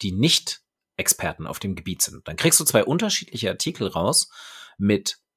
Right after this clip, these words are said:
dem gleichen Inhalt, aber mit unterschiedlichen Erklärniveaus. Der eine Artikel benutzt Fachvokabular einfach, der andere Artikel benutzt Fachvokabular und erläutert dieses Fachvokabular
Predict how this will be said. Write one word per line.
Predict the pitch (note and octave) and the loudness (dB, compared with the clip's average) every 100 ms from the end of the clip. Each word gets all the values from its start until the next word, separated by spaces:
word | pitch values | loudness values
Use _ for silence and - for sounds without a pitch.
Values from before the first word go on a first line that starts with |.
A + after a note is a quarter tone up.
| _ G#2 | _ -2
dem | F#2 F2+ F2 | 0 -2 -4
gleichen | - G2+ F3+ D#3 | 2 4 4 0
Inhalt, | - C#3+ G2 F2 F3 - - | 0 0 0 -2 -2 -4 0
aber | G2 F#2+ | 2 2
mit | F#2+ - | 0 -2
unterschiedlichen | B2 E3 F#3 - C#3+ C3 C3+ - A#2+ A2+ | 2 2 2 0 0 -2 -2 -2 -2 -4
Erklärniveaus. | - - B2+ A2+ F2 C#2+ C2 C2 - - _ _ _ | -2 6 6 6 2 -2 -4 0 2 0 _ _ _
Der | - - | -8 -4
eine | G2 G#2+ | 0 0
Artikel | - G#2 F#2+ | 0 -4 -6
benutzt | E2+ G2 C3+ - | -4 0 2 2
Fachvokabular | - D3 E3 D#3+ E3 D#3+ D#3+ E3+ | 2 2 0 4 4 6 6 6
einfach, | D3+ E3 - G#3 | 4 2 2 2
der | - E2+ | 2 2
andere | G2+ A2+ | 2 2
Artikel | G#2+ B2+ B2 | 0 0 -4
benutzt | A#2+ G2+ G2 - | -4 0 2 2
Fachvokabular | - B2 - B2 - B2+ A#2 C3 - | 4 0 0 -4 -2 2 6 6 4
und | G#2+ | -2
erläutert | G#2 A2+ C#3+ C#3 - | 0 4 4 4 -6
dieses | - E2 - | -8 -2 -2
Fachvokabular | - D#2 - - - - C#2 - - | -2 -6 -8 -12 -10 -10 -10 -10 -10